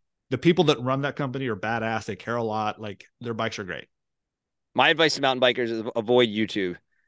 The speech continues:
Speaker 2: 'cause the mountain
Speaker 1: Oh.
Speaker 2: bike community, it's stupid with the geometry and the components
Speaker 1: Oh, yeah,
Speaker 2: and this.
Speaker 1: yeah.
Speaker 2: And it's like, you guys, everybody's like, "Well, this is what the," I mean, just, like, if you watch any YouTube video with a bike person,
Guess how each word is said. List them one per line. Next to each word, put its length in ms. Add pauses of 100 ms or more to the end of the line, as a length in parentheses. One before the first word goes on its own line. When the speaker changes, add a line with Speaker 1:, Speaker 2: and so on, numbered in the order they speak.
Speaker 2:
'cause 140
the 100
mountain 280
Speaker 1:
Oh. 40
Speaker 2:
bike 160
community, 720 (760)
it's 380 (140)
stupid 800 (120)
with 240
the 100
geometry 800
and 140
the 60
components 560
Speaker 1:
Oh, 60
yeah, 280
Speaker 2:
and 80
this. 260
Speaker 1:
yeah. 100
Speaker 2:
And 80
it's 120
like, 140
you 160
guys, 200
everybody's 460
like, 120
"Well, 80
this 200
is 60
what 220
the," 100
I 40
mean, 180
just, 200
like, 120
if 100
you 100
watch 280
any 360
YouTube 340
video 260
with 100
a 80
bike 380
person, 480